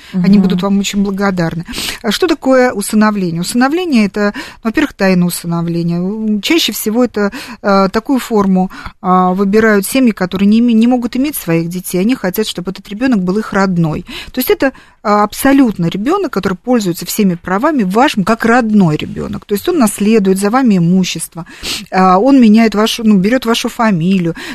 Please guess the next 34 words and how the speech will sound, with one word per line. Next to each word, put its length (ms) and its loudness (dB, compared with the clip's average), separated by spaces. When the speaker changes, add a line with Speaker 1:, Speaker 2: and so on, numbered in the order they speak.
Speaker 1:
тайна 280 4
усыновления, 760 0
никто 280 -4
знать 260 0
не 100 2
будет, 260 -4
что 200 -2
он 140 4
не 100 4
родной, 540 2
ну 140 2
и 60 2
так 220 0
далее. 260 -2
Это 200 2
усыновление. 760 -2
А, 440 4
опекунство — 600 -2
это 140 0
немножко 380 2
другая 460 0
история. 380 -6
Это 100 -10
когда 340 0
все 200 -2
все 160 -2
понимают, 560 0
когда 160 -2
вы 100 -2
говорите: 500 -2
«Я 80 -2
твой 160 -2
старший 340 -2
товарищ, 480 -2